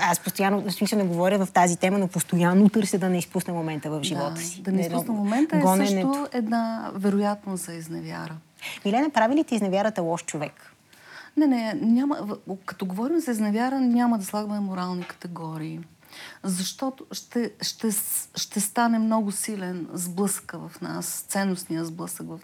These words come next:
Speaker 2: нас. Тук по-скоро не ми се иска да, да ги поляризираме, а, моралната категория, а да говорим за това какво е наистина, как е, защо е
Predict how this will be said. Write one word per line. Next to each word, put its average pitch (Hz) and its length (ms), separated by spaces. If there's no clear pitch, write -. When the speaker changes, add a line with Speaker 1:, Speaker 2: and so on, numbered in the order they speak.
Speaker 2:
нас. 170 380
Тук 320 200
по-скоро 262 560
не 240 300
ми 247 140
се 240 160
иска 208 440
да, 190 320
да 185 180
ги 185 140
поляризираме, 185 920
а, 196 400
моралната 190 540
категория, 214 680
а 220 60
да 208 100
говорим 233 500
за 202 140
това 226 220
какво 214 520
е 180 260
наистина, 185 600
как 220 360
е, 185 220
защо 220 600
е 190 240